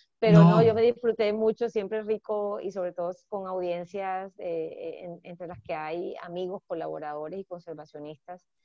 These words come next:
Speaker 1: y obviamente primatólogos, eh, que compartimos esa pasión por, por el, la conservación de estas especies con todos ustedes, eh, y que, y que bueno que, que,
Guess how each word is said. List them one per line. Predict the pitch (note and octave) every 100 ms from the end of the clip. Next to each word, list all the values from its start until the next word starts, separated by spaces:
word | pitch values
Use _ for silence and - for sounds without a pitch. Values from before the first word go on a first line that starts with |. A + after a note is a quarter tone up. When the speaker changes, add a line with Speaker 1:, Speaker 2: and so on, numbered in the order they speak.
| _ _ -
Speaker 1:
y | F3
obviamente | D#3 F3 E3+ E3+
primatólogos, | F3+ F3 D#3 - D3+ D#3 E3 F3 F3+ _
eh, | E3 D3+ D3 D#3
que | - E3
compartimos | E3 E3 D#3 D#3+ D#3+ F3+
esa | E3 F#3
pasión | F#3 F#3 E3+ D#3+
por, | - F3+ D#3+ D#3+ _ _ _ _ _ -
por | F3+
el, | E3+ D#3+ E3
la | E3
conservación | E3+ D3+ D3+ D3+ D3 E3+ F#3
de | G3+
estas | - F#3+
especies | F#3+ - D3+ D3+ G3 G#3+ _
con | F3+ D#3
todos | D#3 E3 F#3
ustedes, | - E3 D#3+ E3+ G3 _ E3
eh, | D#3 C#3+ C#3 C#3+ _ _ _ _ -
y | F#3
que, | - F3 D#3+ D3+ C#3+ C#3+ -
y | F3+
que | - F3+
bueno | E3+ E3+ F#3
que, | F#3 E3 D3+ C#3+ D#3 _ _
que, | - E3